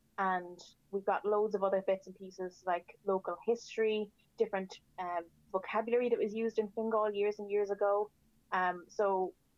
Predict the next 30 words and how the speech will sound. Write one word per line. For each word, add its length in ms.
and 120
it 60
talks 200
about 180
actually 280
some 140
of 100
our 120
online 300
events 440
and 80
things 200
like 100
that 160
too, 240
like 160
our 100
Dungeons 400
and 100
Dragons. 400
I 80
know 80
you 100
had 160
Mark 300
on 120
recently 380
on 100
the 60
show. 300